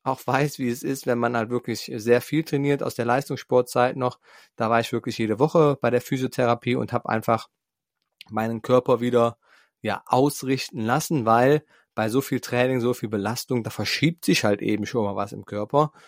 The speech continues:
Und wenn man das halt nicht frühzeitig wieder begradigt oder hinbekommt, dann kommen wir halt irgendwann an den Punkt, wenn der Beckenschiefstand so stark ist oder so, man so schief steht,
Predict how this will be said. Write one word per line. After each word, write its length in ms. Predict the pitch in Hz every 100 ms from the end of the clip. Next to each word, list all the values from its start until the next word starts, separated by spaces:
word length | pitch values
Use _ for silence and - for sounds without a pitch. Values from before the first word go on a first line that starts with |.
| - -
Und 100 | 135
wenn 120 | 127
man 160 | 127 113
das 200 | 127 -
halt 120 | 131
nicht 160 | 117 -
frühzeitig 640 | - 139 - 120 127 110
wieder 340 | 120 117 107 104
begradigt 640 | 107 101 107 127 147 147
oder 160 | 127 107
hinbekommt, 600 | 123 147 - 151 156 - _ _ _ _ -
dann 420 | 117 123 123 147 _ _ _ _
kommen 240 | - 131 139
wir 100 | 123
halt 180 | 123 143
irgendwann 340 | 131 127 127
an 160 | 117 110
den 140 | 107
Punkt, 380 | - 139 151 131
wenn 100 | 120
der 100 | 113
Beckenschiefstand 760 | 120 147 139 135 - 120 113
so 140 | 135 135
stark 480 | - 117 117 139 -
ist 400 | 175 190 - _ _ _ _
oder 180 | 120 113
so, 420 | 120 139 151 - _ -
man 260 | 127 117 110
so 260 | 117 143 151
schief 400 | - 143 139 -
steht, 580 | - - 127 160 190